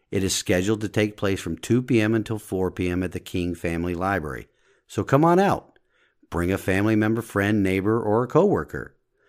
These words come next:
The final meet and greet will be at the same times and location,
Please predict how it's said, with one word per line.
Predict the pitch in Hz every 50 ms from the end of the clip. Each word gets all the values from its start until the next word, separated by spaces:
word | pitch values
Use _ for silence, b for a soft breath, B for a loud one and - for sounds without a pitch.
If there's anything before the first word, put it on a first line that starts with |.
| _ _ _ _ _ _
The | - 92
final | - - - 131 165 220 240 208 135
meet | 110 107 104 92
and | 92 98
greet | 92 104 110 90
will | 101 101
be | 98 107 107
at | 104 92
the | 92
same | 92 - - - 107 120 151 175
times | - - 127 117 110 107 104 104 104 107 110 107 - _ -
and | 104 104 131 170 190 180
location, | 131 98 87 - - 85 82 80 - - 87 90 85